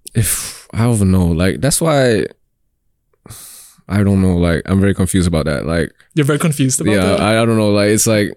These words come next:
Speaker 1: <sighs> I don't get why Kanye West is not <laughs> okay, this is a random point. I don't get why Kanye West is not dropping weirder albums. Like, at this point, he has achieved that ultimate clout status.
Speaker 2: Mm-hmm, mm-hmm.
Speaker 1: So why not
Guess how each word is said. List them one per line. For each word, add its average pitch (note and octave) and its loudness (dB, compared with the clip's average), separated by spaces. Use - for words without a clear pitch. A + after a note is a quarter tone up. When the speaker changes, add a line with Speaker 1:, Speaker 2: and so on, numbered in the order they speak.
Speaker 1:
<sighs> - -16
I C3+ -2
don't G#3 2
get C#3 0
why A2 2
Kanye G#2 2
West G2+ 2
is F2+ -2
not F2+ 0
<laughs> A2+ -4
okay, B2+ 2
this A#2 2
is A#2 2
a G2+ 0
random A2+ 2
point. G#2+ 0
I A2 2
don't D3+ 0
get E3 2
why C3 2
Kanye A2+ 0
West G#2 2
is F#2+ 2
not G2+ 2
dropping F#2+ 2
weirder F#2 4
albums. E2+ -2
Like, D#2+ -6
at F2 -2
this F#2 0
point, F2 -2
he A#2 0
has G2 0
achieved G#2 0
that F2 0
ultimate F#2+ -2
clout F#2 -6
status. E2 -6
Speaker 2:
Mm-hmm, E3 0
mm-hmm. D#3+ -2
Speaker 1:
So G2+ 0
why G2 2
not F#2+ 2